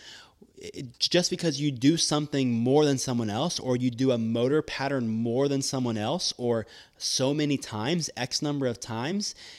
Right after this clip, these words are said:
it doesn't automatically qualify you to be at risk for developing this inflammation or injury to occur. I think a better way to talk about overuse is that an overuse injury or the,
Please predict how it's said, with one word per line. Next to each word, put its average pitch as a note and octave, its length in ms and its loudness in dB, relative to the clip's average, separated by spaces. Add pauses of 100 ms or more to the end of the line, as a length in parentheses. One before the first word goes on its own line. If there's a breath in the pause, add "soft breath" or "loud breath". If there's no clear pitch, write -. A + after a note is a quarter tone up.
it D3 120 -4
doesn't D#3+ 320 2
automatically B2+ 680 -2
qualify C3 640 0
you G#2 380 -4
to A2 440 -4 (580 loud breath)
be A#2+ 220 0
at A2+ 240 -6
risk B2 460 0
for - 160 -2
developing A#2+ 540 0
this A2 160 -4
inflammation A#2 800 -4
or A2+ 340 -6
injury A#2 440 -2
to - 180 -6
occur. D3 420 -6 (540 loud breath)
I C#3+ 60 -6
think B3+ 160 -4
a - 60 -2
better C#3 280 2
way D#3+ 160 4
to C#3+ 60 2
talk - 320 -4
about B2+ 340 -2
overuse A#2 920 0
is B2+ 320 0
that A#2+ 360 -2 (1120 soft breath)
an C#3 200 -2
overuse G3 580 2
injury D3 800 0
or B2 180 -2
the, A2+ 100 -8